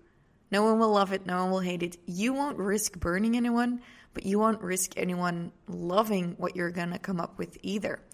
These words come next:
So often we are afraid of making decisions. Let's say we wanna launch a program that costs eight hundred euros. We're afraid to say this because we think we're gonna exclude a lot of people. But the thing is, by avoiding that you're gonna exclude people who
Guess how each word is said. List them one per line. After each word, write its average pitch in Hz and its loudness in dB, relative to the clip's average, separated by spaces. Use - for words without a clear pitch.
So 233 0
often 233 4
we 226 2
are 220 0
afraid 208 -2
of 233 -2
making 202 0
decisions. 185 -2
Let's 247 0
say 254 0
we 240 0
wanna 202 2
launch 180 -2
a 190 -8
program 180 -2
that 180 -4
costs - -4
eight 185 -4
hundred 180 -4
euros. 190 -8
We're 220 2
afraid 262 0
to 381 -2
say 214 0
this 185 -2
because 180 -4
we 226 -2
think 226 -4
we're 202 0
gonna 240 2
exclude 226 2
a 190 2
lot 185 -2
of 185 -8
people. 180 -10
But 220 2
the 226 -8
thing 294 2
is, 294 -2
by 220 4
avoiding 254 0
that 240 0
you're 214 -2
gonna 202 -2
exclude 220 -2
people 208 -2
who 180 -6